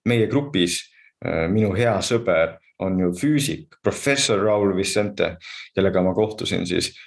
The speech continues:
Frankfurdis Max Plancki ajuuuringute instituudis ja kelle, noh, me kutsusime nagu Eestisse. Tema on füüsik, äh, minu üks doktorant on füüsik.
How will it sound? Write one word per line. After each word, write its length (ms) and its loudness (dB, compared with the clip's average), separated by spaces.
Frankfurdis 720 2
Max 220 0
Plancki 440 0
ajuuuringute 600 2
instituudis 500 -2
ja 80 0
kelle, 260 2
noh, 160 -2
me 120 0
kutsusime 520 -4
nagu 220 -2
Eestisse. 500 -2
Tema 200 0
on 80 -6
füüsik, 580 -2
äh, 240 0
minu 320 2
üks 160 -4
doktorant 560 -2
on 160 -10
füüsik. 600 0